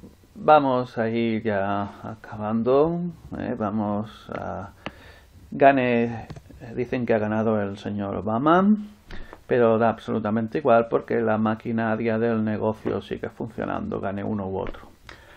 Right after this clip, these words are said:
Arabia Saudí moderniza sus F quince por cuatro mil millones de dólares. El gigante aeronáutico estadounidense Boeing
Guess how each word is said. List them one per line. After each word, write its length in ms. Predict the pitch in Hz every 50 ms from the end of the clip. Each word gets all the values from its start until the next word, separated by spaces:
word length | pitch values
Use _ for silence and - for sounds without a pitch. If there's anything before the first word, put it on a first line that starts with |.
| - -
Arabia 300 | - 127 147 160 180 190
Saudí 380 | 185 - 143 131 131 143 139 143
moderniza 460 | 143 147 147 151 143 143 139 - 151
sus 180 | 143 - 135 -
F 180 | 151 - 190 185
quince 320 | - 156 143 - - 143
por 200 | - - 151 -
cuatro 280 | - - 170 - 160 131
mil 180 | 127 120 117
millones 380 | 113 117 113 107 107 107 107 104
de 80 | 113 107
dólares. 400 | 107 104 101 95 95 95 - - - - - - _ _ -
El 120 | - 131
gigante 340 | - - 123 123 113 113 117
aeronáutico 500 | 113 113 110 113 110 110 104 110 - 110
estadounidense 840 | 110 - - 107 110 113 120 120 143 175 190 185 - - - 175 165
Boeing 420 | 147 135 131 123 135 156 156 156